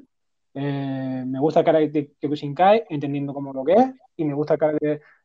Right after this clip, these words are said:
Shitoryu, entendiendo como, como lo que es. Es decir, yo no practicaría, por ejemplo, a lo mejor Karate Shitoryu porque no lo veo transferible a mi idea de artes marciales.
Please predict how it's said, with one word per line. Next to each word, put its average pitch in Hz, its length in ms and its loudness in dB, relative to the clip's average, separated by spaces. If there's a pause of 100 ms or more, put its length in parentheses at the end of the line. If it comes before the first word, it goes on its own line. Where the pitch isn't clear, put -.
Shitoryu, 156 440 0
entendiendo 190 340 -2
como, 139 180 -2
como 120 200 -8
lo 117 100 -8
que 151 120 -4
es. 156 80 -2
Es 131 100 -8
decir, 135 400 -4 (120)
yo 147 220 0
no 175 100 0
practicaría, 160 580 2
por 170 140 2
ejemplo, 190 260 0
a 190 40 2
lo 180 60 -4
mejor 175 160 -4
Karate 175 220 -2
Shitoryu 185 400 -2
porque 151 220 -4
no 143 100 -4
lo 156 100 6
veo 160 100 6
transferible 165 520 0
a 165 60 0
mi 135 140 -4
idea 160 240 6
de 151 80 6
artes 147 180 -6
marciales. 131 400 -10